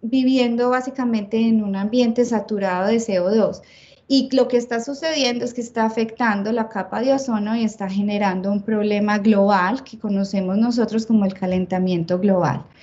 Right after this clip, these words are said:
Y el calentamiento global puede ser tan nocivo que puede, eh, técnicamente acabar con, con, con el equilibrio de los ecosistemas que tenemos en el mundo, y eso es un, eso es algo que nos afecta a todos, eh,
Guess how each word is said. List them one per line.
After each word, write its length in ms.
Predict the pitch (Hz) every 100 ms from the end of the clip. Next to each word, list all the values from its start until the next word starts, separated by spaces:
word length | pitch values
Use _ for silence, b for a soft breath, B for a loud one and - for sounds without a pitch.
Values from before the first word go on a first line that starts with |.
| B B B
Y 100 | 247
el 120 | 233
calentamiento 720 | 233 226 220 220 214 208 202
global 500 | 226 254 233 208 226 - _ _ _ _ _ - - _
puede 260 | 247 247 247
ser 200 | 269 262
tan 240 | 285 277
nocivo 560 | 277 277 247 208 226 226
que 400 | 233 196 - - -
puede, 440 | 185 175 185 - _ _ _ _ _ _
eh, 320 | 208 214 196 190
técnicamente 680 | 240 226 240 240 220 190 190
acabar 500 | 202 226 202 180 -
con, 320 | - 190 202 -
con, 460 | - 202 196 190 180 B B B
con 140 | 233
el 120 | 220 208
equilibrio 560 | 202 220 208 185 190
de 80 | 214
los 180 | 220 214
ecosistemas 920 | 196 - - 190 180 165 185 175 170
que 100 | -
tenemos 500 | 202 196 175 165 170
en 140 | 208 180
el 100 | 196
mundo, 300 | 277 240 196
y 140 | 190
eso 160 | 185 185
es 140 | 175
un, 140 | 220 220
eso 220 | 208 196
es 80 | 196
algo 240 | 208 208
que 100 | 208
nos 160 | 208 196
afecta 540 | 185 190 175 - 185 185 B B B
a 220 | 220 220
todos, 540 | 254 254 254 262 - -
eh, 560 | 208 196 190 175 170